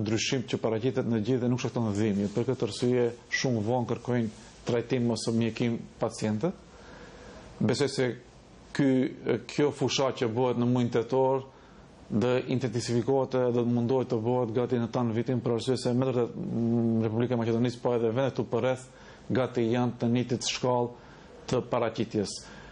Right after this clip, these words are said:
Situata me karcinomin e gjinit gati është, ë, relevante, me njësoj si me periudhën e pandemisë, në aspektin,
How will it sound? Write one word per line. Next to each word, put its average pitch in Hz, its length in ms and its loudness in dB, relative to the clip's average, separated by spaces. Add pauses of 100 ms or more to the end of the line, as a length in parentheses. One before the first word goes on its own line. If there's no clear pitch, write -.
(120)
Situata 135 520 0
me 131 260 0
karcinomin 127 560 0
e - 20 2
gjinit 123 320 0
gati 123 320 0
është, 127 480 -2 (320)
ë, 117 140 0 (460)
relevante, 117 520 0
me 117 160 2
njësoj 120 320 0
si 120 160 0
me 117 160 2
periudhën 117 480 0
e 107 80 -4
pandemisë, 117 640 -2 (320)
në 123 140 2
aspektin, 120 560 -2